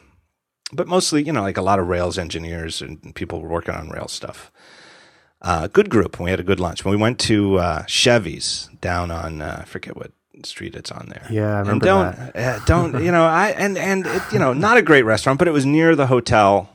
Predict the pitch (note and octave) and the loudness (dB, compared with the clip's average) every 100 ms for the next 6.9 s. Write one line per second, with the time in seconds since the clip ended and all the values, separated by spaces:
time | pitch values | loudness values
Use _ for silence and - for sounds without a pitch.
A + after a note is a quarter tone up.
0 | _ - G2+ F#2+ F2 F2+ F#2 F#2 F2+ F#2 | _ -4 0 2 0 -2 0 0 0 -2
1 | C3+ A2+ F#2+ - E2 D#2+ _ - - - | -2 -2 -4 -6 -8 -10 _ -20 -20 -20
2 | - _ - D#3 A#3 D#4 F3+ A2 F#2 E2+ | -20 _ -4 -2 0 2 2 2 0 -2
3 | D#2+ D2+ F#2+ C3+ F3+ F3+ - F#3 G3 F3 | -4 -8 -4 0 0 -2 -2 -2 -2 -4
4 | E3 D#3+ E3 C#3+ F#2+ E2+ - E2 - - | -2 0 2 2 0 -2 -6 -8 -8 -8
5 | - - - C#2 B2 - - - - - | -10 -8 -8 -4 -2 0 -2 -4 -6 -6
6 | - - - - - - - - | -8 -8 -8 -6 -8 -8 -12 -14